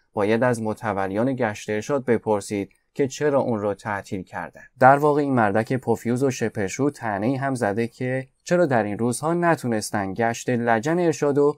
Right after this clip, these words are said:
سرپا نگه دارن. اما این موضوع رسانه‌های فارسی زبان به گونه‌ای پوشش دادن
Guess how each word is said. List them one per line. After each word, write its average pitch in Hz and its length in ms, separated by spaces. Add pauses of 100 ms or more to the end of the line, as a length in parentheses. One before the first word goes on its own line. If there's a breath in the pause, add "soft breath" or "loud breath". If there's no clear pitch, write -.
(120)
سرپا 110 440
نگه 90 360
دارن. - 220 (140)
اما 165 280
این 165 200
موضوع 123 460
رسانه‌های 113 580
فارسی 110 400
زبان 104 400
به 120 140
گونه‌ای 107 360
پوشش 143 440
دادن 135 420